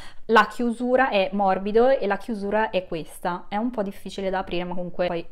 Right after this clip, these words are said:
ve la, ve la faccio vedere bene. Quindi diciamo che questi qui sono i miei due pa-, bracciali Pandora che ho. Ammetto che non li metto tutti i giorni, perché ovviamente per lavorare è veramente difficile. Cioè io, ehm, è già tanto se riesco a tenere questo bracciale qui che ho tutti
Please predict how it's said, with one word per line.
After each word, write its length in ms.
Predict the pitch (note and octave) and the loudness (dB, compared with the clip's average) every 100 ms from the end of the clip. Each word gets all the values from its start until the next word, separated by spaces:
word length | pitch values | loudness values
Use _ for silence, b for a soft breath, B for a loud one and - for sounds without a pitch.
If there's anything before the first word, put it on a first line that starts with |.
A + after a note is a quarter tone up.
| - | -10
ve 120 | F3 | -6
la, 260 | E3+ D#3 D#3+ | -4 -4 -6
ve 60 | F3 | -8
la 60 | |
faccio 280 | F3 E3+ F3 | -10 -12 -10
vedere 260 | E3+ E3+ E3+ | -6 -6 -6
bene. 240 | - - | -8 0
Quindi 220 | D#4+ A#3+ | 4 4
diciamo 280 | G#3+ C#4+ D#4 | 4 4 4
che 120 | D4+ | 4
questi 360 | A3+ A3 - A3 | 4 2 0 -2
qui 240 | B3 C4 C#4 | 0 0 0
sono 180 | G#3 | -2
i 20 | G3+ | -2
miei 160 | A3+ | 0
due 140 | A3 G#3+ | 2 2
pa-, 140 | G#3 | 0
bracciali 420 | F#3+ G3+ G3 G3 | -2 -2 -2 -4
Pandora 360 | G3 F#3+ F#3 F#3 | -2 -4 -2 -4
che 180 | - G3 | -2 -2
ho. 260 | E3 F3+ | 0 0
Ammetto 460 | - A3 A3+ A#3 C#4 | 0 0 0 -2 -2
che 80 | B3+ | -2
non 500 | F#3+ F#3 F#3 F3+ F3 | -2 -2 -2 -4 -4
li 100 | F#3+ | -4
metto 280 | F3+ D#3 - | -4 -4 -6
tutti 240 | E3+ - | -6 -8
i 20 | E3+ | -6
giorni, 400 | D#3+ D#3+ F#3 G3+ | -6 -4 -4 -4
perché 240 | F3 F#3 | -6 -6
ovviamente 340 | F3+ G3 G3+ | -4 -4 -4
per 140 | F#3+ F3 | -6 -6
lavorare 540 | E3+ F3 G3 G3 G3 | -4 0 2 2 2
è 140 | F3+ E3+ | 0 0
veramente 400 | F3+ F#3 G3 F#3+ | 0 0 -2 -4
difficile. 540 | F3+ - F3+ E3+ E3+ | -6 -6 -6 -2 -2
Cioè 160 | F3 F3 | 0 0
io, 400 | G3 G3+ F#3+ - | 2 4 4 2
ehm, 380 | F3 E3+ E3 D#3+ | -2 -2 -4 -4
è 100 | - | -4
già 140 | F#3 F#3+ | -2 -2
tanto 240 | G3 G3 | -2 -4
se 140 | G3 F3 | -4 -2
riesco 260 | F3 - | -4 -4
a 60 | F3+ | -6
tenere 420 | F3 F3 F3 - - | -4 0 0 -2 -4
questo 420 | F#3 E3+ - E3+ | -2 -4 -6 -8
bracciale 500 | D#3+ D#3+ - E3+ E3+ | -8 -8 -6 -4 -2
qui 220 | - E3 | 0 0
che 320 | - E3 - - | 0 -2 -4 -4
ho 300 | E3+ D#3 - | -4 -6 -8
tutti 440 | F#3 F3 - F3+ | -12 -8 -8 -8